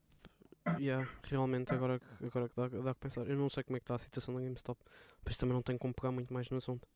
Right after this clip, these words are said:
Ah, mas é assim, eu, eu espero que esteja tudo bem com a GameStop, que, porque a GameStop jogava em Portugal, e eu lembro-me de tentar ir lá vender jogos,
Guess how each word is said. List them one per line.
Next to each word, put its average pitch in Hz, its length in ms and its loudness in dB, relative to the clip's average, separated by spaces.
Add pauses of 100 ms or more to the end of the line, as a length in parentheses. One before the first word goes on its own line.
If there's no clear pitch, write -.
(760)
Ah, 123 480 6 (420)
mas 120 120 12
é 123 40 12
assim, 131 180 0
eu, 139 140 2
eu 139 120 2
espero 139 240 -2
que - 120 -20
esteja 135 100 2
tudo 131 180 -2
bem 131 100 4
com - 60 -12
a - 80 -20
GameStop, 131 460 2 (420)
que, 139 420 4 (520)
porque - 200 8
a 165 40 12
GameStop 170 420 4
jogava 156 280 4
em 147 80 4
Portugal, 127 520 2
e 135 80 -2
eu 143 100 2
lembro-me 147 340 4
de - 60 -8
tentar 147 260 4
ir 143 60 6
lá 147 100 4
vender 143 240 4
jogos, 135 340 4